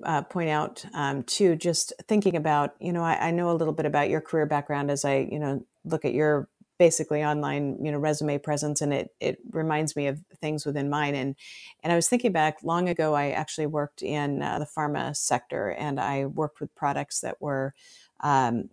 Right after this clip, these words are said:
that were related to sleep. And I, uh, so I was calling on rheumatoid, uh, doctors.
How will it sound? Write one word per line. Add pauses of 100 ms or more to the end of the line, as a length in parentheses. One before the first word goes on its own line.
(120)
that
were
related
to
sleep.
And
I, (220)
uh,
so
I
was
calling
on
rheumatoid, (180)
uh,
doctors.